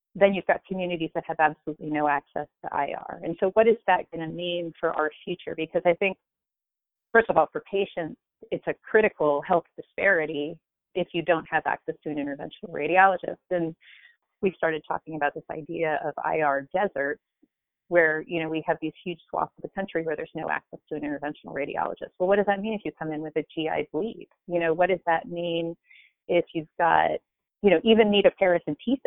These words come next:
at this point? Like, you know, a lot of internists aren't even learning how to do paracentesis, and they go out in the community, they don't know how. So a lot of the things we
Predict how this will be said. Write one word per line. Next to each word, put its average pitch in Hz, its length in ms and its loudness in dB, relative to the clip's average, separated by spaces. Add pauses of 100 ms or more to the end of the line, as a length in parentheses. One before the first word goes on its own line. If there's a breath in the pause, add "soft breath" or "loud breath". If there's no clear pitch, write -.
(160)
at - 140 -4
this - 100 -8 (140)
point? 135 240 -4
Like, 156 120 -10 (280)
you 175 140 -4
know, 160 180 -10
a 170 60 -4
lot 170 180 2
of 165 160 2 (220)
internists 180 380 -2 (180)
aren't 151 180 -2
even 151 240 -4
learning 151 300 -4
how 151 80 -4
to 151 80 -6 (120)
do 151 280 -4 (180)
paracentesis, - 480 -8
and - 60 -18 (100)
they 294 80 -6
go 147 140 -2
out 160 80 -4
in 285 60 -4
the 285 140 -6
community, 151 300 -4
they 147 80 -4
don't 143 180 -4
know 156 140 -12
how. 151 320 -2 (720)
So 254 80 8
a 247 40 10
lot 254 120 4
of 247 80 0
the 220 80 -6
things 196 260 -6
we 160 140 -10